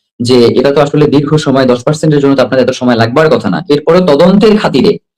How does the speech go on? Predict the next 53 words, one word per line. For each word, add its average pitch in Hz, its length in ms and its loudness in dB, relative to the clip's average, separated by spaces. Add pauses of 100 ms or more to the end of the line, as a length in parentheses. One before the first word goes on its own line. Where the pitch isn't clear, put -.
(200)
আমরা 151 300 0
হচ্ছে 170 260 0
তাদেরকে 151 360 0
পূর্ণ 180 340 2
সময়টা 131 380 0
দিয়েছি। 104 380 -2
তো 143 100 0
এই 151 220 0
চার্জশিট 165 380 -2
তারা 156 140 2
হচ্ছে 151 200 -2
ছয় 139 200 -2
তারিখে 156 260 -2
সংবাদ 135 280 -4
সম্মেলন 135 380 -2
করে, 139 200 0
এই 143 100 0
চার্জশিটের 123 440 -4
বিষয়ে 117 260 -2
তারা 113 140 -2
একটা 110 140 -4
সংবাদ 113 260 -8
সম্মেলন 117 320 -6
করে 123 180 -2
এবং 110 240 -2 (320)
সংবাদ 139 280 -2
সম্মেলনে 139 320 -2
তারা 127 140 -2
চার্জশিটটা 117 380 -4
দা-, 101 180 -2
ই, 107 180 0
প্রকাশ 135 280 -2
করে। - 180 -2 (400)
কিন্তু 185 200 4
এই 175 160 2
চার্জশিট 160 320 -2
প্রকাশের 180 380 0
ক্ষেত্রে 151 260 -2
আমাদের 156 260 0
সাথে 185 340 0
কোনো 214 280 4
ধরনের 175 380 2
তারা 151 120 0
যোগাযোগ 139 320 2
করে 135 140 0
না, 165 100 2
এমনকি 160 300 0
আমরা 156 120 0
জানতামও 156 440 0
না 180 100 2
যে 156 140 2
ছয় 143 160 0
তারিখে, 156 420 -2